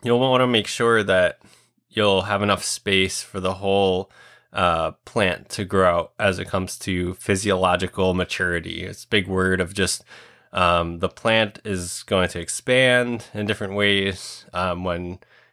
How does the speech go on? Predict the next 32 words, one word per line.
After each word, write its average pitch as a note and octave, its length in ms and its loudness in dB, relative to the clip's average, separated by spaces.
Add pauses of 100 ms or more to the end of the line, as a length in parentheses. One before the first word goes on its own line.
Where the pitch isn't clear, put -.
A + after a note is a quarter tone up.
it's G2+ 160 -10
going F2+ 180 0
to E2+ 80 -6
seed. A#2+ 400 -2
So F#2 460 -2 (380)
when A2 120 -2
a G#2 60 6
lettuce A2+ 260 2
goes G2+ 220 0
to G#2 40 -6
seed, D#3 260 2
it F#2+ 80 2
grows G#2+ 260 2
up G2+ 140 0
to, G#2+ 100 -2
like, F2 260 0 (180)
three G2+ 300 0
feet G2+ 320 -2
tall, G2 720 0
and F2+ 320 -2
there's F2 400 -4
these E2+ 160 -6
shoots G#2 340 -2
come G2 220 0
out G2 160 2
and E2 100 -4
the D#2+ 40 -6
flowers, F#2+ 680 0
and E2 180 -6 (480)
I G2+ 80 -4
guess, F#2+ 320 0
uh, E2+ 300 2